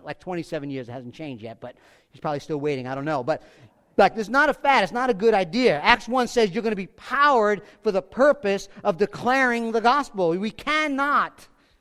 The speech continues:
he says, "We cannot but speak of what we have seen and heard." That Jesus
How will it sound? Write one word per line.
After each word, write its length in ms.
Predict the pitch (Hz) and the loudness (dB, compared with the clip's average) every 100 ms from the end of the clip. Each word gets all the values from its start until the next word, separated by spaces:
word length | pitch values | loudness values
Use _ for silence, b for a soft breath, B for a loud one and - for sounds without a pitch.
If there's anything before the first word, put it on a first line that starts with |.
| _ _ _ _ - | _ _ _ _ -14
he 80 | |
says, 140 | 185 202 | -8 -8
"We 60 | |
cannot 480 | 220 - 311 302 277 | -6 -4 -2 0 0
but 140 | 226 233 | 0 -4
speak 440 | - - 320 247 | -6 -6 -6 -2
of 100 | 214 | -2
what 220 | 180 269 | -2 -2
we 100 | 262 | -2
have 100 | 214 | -6
seen 380 | - 277 285 262 | -6 -8 -6 -6
and 160 | 233 196 | -8 -8
heard." 500 | 254 277 208 135 110 _ b b b b b | -4 -2 -2 -6 -16 _ b b b b b
That 160 | 196 | -6
Jesus 840 | 135 226 320 277 208 175 - - | -4 -4 -2 -4 -4 -6 -8 -20